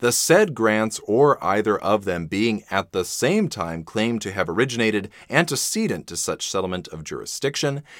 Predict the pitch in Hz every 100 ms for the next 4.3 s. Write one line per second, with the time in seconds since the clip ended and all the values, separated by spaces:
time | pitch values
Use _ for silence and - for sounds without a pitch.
0 | - - - 165 214 147 85 98 90 95
1 | 82 - 135 139 127 107 82 85 - -
2 | 214 170 98 101 85 82 87 82 - 113
3 | 113 104 95 80 82 80 80 - - 135
4 | 165 165 -